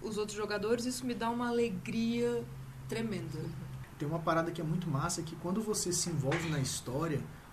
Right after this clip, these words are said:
Speaker 2: tudo fica mais interessante. A última, a última aventura que eu joguei, a última campanha que eu joguei como jogador mesmo, foi uma campanha do Marcelo, que foi a Horde of the Dragon King,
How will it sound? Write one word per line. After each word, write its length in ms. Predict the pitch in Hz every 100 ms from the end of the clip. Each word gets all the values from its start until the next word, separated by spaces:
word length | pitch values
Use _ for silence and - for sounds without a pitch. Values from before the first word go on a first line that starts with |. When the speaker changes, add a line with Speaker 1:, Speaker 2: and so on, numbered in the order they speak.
| - -
Speaker 2:
tudo 200 | 247 233
fica 220 | 233 220
mais 180 | 208 185
interessante. 760 | 185 190 185 - 113 - - - - - - - -
A 80 |
última, 400 | 160 175 226 226
a 80 | -
última 300 | 170 175 233
aventura 400 | 214 196 156 156
que 80 | 147
eu 80 | 135
joguei, 200 | 135 139
a 40 |
última 240 | 147 175 160
campanha 280 | 156 143
que 80 | 135
eu 40 | 139
joguei 360 | 139 131 131 117 - - - -
como 220 | 196 196
jogador 420 | 165 143 135 127
mesmo, 300 | 127 175 175
foi 120 | 160 170
uma 200 | 180 180
campanha 300 | 175 175 175
do 80 |
Marcelo, 600 | 175 185 - 147 147 170 - - - -
que 100 | -
foi 320 | - - 160
a 80 | 165
Horde 300 | 156 147 156
of 100 | 147
the 100 | -
Dragon 320 | 151 147 160 160
King, 260 | 165 180